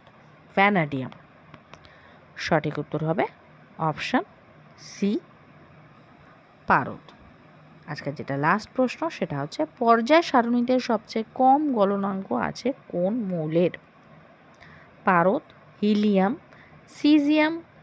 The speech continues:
স্ট্রনশিয়াম। সঠিক উত্তর হবে অপশন বি,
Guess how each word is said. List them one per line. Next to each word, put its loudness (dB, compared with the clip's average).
স্ট্রনশিয়াম। 2
সঠিক -4
উত্তর -4
হবে 2
অপশন -4
বি, -2